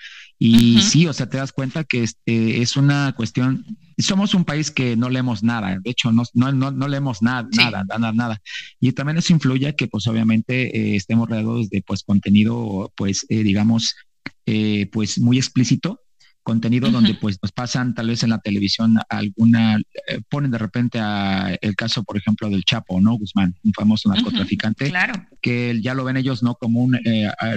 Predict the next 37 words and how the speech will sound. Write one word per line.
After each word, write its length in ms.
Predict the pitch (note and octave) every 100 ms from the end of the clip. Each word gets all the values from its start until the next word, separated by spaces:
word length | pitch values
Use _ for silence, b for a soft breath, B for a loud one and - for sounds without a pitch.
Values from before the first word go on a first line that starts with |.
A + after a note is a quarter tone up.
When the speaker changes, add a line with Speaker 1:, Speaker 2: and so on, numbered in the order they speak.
| G2
Speaker 1:
no 200 | A#2 B2+
como 240 | C3 A#2+
un, 180 | B2 B2
eh, 360 | - A2+ A2 G2+ -
una 120 | B2+
cuestión 340 | A#2+ G#2+ A#2 A#2
de 320 | A2+ A2 G#2+
narcotraficante 880 | G#2 G#2 A2 G#2+ G#2 A2 A#2 A#2 B2
o 60 | A2+
una 200 | A2 A2+
cuestión 360 | G#2 - A2
de 300 | A2 G#2 G2+
delincuente, 460 | G#2 G#2 G2+ D#3+ -
sino 220 | A2 G#2
lo 20 |
ven 100 | A2
como 240 | B2 A#2+ A2
ya 160 | G#2
un 140 | A2 A2+
héroe, 260 | C#3 G2+
¿no? 220 | F#2+ B2 E3+
Que 160 | G#2 F#2+
porque 280 | F#2+ F#2
dicen, 240 | A2+ A2+ G#2+
"Ah, 60 |
pues 140 | C3 -
es 100 | B2
que 100 | -
él 60 | A2+
vino 220 | B2 B2
desde 180 | A#2 A2+
abajo, 400 | A2+ - F#3 - B B _ _ -
también 260 | B2+ F#3
yo 140 | G3 -
puedo 180 | C#3
tener 220 | A#2+ A#2+ G#2+
dinero". 300 | C#3 C3